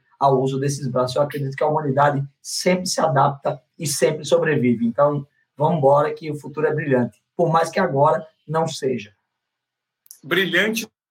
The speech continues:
Speaker 2: como foi esse papo que nós compartilhamos ideias. Eu gostaria de agradecer a presença de todos vocês que acompanharam, é, a gravação desse podcast e dessa live aqui com a gente, debatendo assuntos super relevantes do ponto de vista da educação. Gostaria de fazer um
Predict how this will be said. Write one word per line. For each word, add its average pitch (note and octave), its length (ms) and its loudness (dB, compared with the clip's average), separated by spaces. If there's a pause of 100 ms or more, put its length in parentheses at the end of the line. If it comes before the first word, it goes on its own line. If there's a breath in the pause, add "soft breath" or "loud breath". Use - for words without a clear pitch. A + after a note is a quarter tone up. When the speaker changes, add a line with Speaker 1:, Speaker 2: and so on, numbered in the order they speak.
(120)
Speaker 2:
como F#3+ 220 -2
foi F#3+ 200 0
esse D#3+ 240 -2
papo E3 280 -2
que D3+ 80 -8
nós C#3+ 300 -2
compartilhamos C#3+ 680 -4
ideias. C#3 400 -2
Eu C#3 80 -6
gostaria D3+ 400 -2
de D3+ 80 -4
agradecer C#3+ 420 -2
a C#3+ 80 -2
presença D3 380 -4
de C3+ 260 -14
todos A3+ 420 0
vocês D3+ 640 0 (240 loud breath)
que - 100 -4
acompanharam, C#3+ 760 0 (260 loud breath)
é, C3 140 4
a C3 100 2
gravação D3+ 380 0
desse F#3+ 240 -2
podcast D#3 640 -2
e C#3 40 -4
dessa C#3+ 260 0
live B2 420 0 (160)
aqui G#3 440 -2
com F#3 80 0
a C3+ 40 2
gente, D#3+ 320 -2
debatendo D3 480 0
assuntos - 360 -4
super G3+ 280 -2
relevantes D3+ 520 -2
do A#2+ 120 -10
ponto C#3 220 -6
de A#2 80 -10
vista C3+ 240 -4
da B2+ 60 -4
educação. B2 520 -2 (280 loud breath)
Gostaria E3+ 320 2
de F#3 60 -2
fazer E3+ 200 2
um F3 60 2